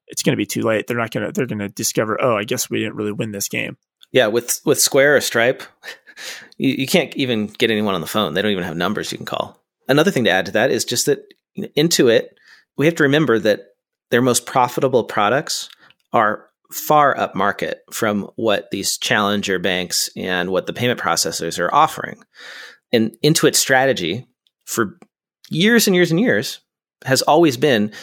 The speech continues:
Speaker 2: get people in at a low price point, paying a hundred and something bucks for QuickBooks, and then sell them additional services. And you turn that customer that was maybe a few hundred bucks for a license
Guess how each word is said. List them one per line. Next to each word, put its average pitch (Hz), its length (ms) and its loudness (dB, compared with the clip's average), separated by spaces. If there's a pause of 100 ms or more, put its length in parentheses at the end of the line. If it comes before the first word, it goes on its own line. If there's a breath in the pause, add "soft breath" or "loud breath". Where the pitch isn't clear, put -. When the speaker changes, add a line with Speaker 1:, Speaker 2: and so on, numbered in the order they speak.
(180 loud breath)
Speaker 2:
get - 180 2
people 185 300 4
in 101 240 2
at 101 100 0
a 98 60 2
low 107 160 4
price 107 320 -2
point, 90 420 -6 (460 loud breath)
paying 110 560 0
a 95 160 0
hundred 143 420 2
and 120 140 2
something 113 340 0
bucks 117 240 0
for 98 140 -4
QuickBooks, - 680 -4 (480 loud breath)
and 131 160 4
then 127 100 4
sell 131 300 4
them 123 160 2
additional 110 340 0
services. - 720 -2
And 120 120 0
you 120 80 0
turn 175 360 4
that 101 360 0 (480)
customer 107 560 0
that 101 120 2
was 98 140 -4
maybe 110 240 0
a 98 60 0
few 120 180 -4
hundred 95 260 -2
bucks - 540 0 (160 soft breath)
for 107 160 0
a 98 60 4
license 110 640 0